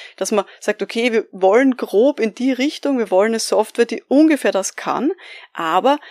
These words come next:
wir überlegen uns eigentlich nur von Woche zu Woche, was ist der nächste Schritt, damit wir in diese Richtung kommen können. Und wie dann genau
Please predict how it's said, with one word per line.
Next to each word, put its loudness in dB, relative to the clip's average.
wir 2
überlegen 0
uns -6
eigentlich -4
nur -2
von -8
Woche 0
zu -10
Woche, -2
was -4
ist -8
der -4
nächste -6
Schritt, -4
damit -2
wir 0
in -6
diese -6
Richtung -10
kommen -2
können. -10
Und -8
wie 2
dann 0
genau 0